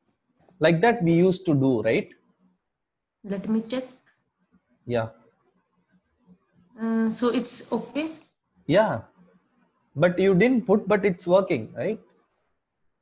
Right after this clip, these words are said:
Speaker 2: It's a default, na man. Dekho, what is saying? Uh, wait,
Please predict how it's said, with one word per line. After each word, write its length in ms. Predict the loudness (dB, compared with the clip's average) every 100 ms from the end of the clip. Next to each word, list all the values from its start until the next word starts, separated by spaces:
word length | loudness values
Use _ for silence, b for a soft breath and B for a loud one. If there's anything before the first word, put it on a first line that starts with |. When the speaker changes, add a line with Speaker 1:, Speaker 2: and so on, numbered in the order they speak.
| _ _ _ _
Speaker 2:
It's 420 | -6 -2 -2 -2
a 60 | -2
default, 580 | 0 -2 -2 -2 0 -2
na 120 | -4
man. 600 | -4 0 2 2 0 -12 -20 _ _ _ -12
Dekho, 240 | -8 -6 -4
what 200 | -2 -2
is 100 | -2
saying? 280 | -2 -2 -4 -10 _ -10
Uh, 180 | -8 -6
wait, 160 | -8